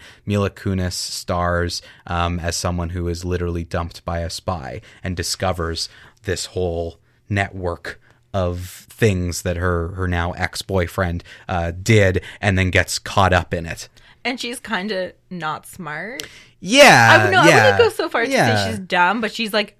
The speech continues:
Speaker 2: very average.
Speaker 1: Yeah, just, like, it's, it would be like if one, you or me
Speaker 2: Yeah.
Speaker 1: suddenly discovered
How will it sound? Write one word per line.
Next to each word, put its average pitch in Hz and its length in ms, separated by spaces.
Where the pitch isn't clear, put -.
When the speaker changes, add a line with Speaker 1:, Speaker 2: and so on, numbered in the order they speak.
Speaker 2:
very 175 600
average. - 640
Speaker 1:
Yeah, 139 420
just, 156 360
like, 143 280
it's, 139 320
it 135 80
would 131 180
be 135 140
like 135 240
if 107 180
one, 104 380
you 113 320
or 113 160
me 98 480
Speaker 2:
Yeah. 120 240
Speaker 1:
suddenly 117 440
discovered 98 720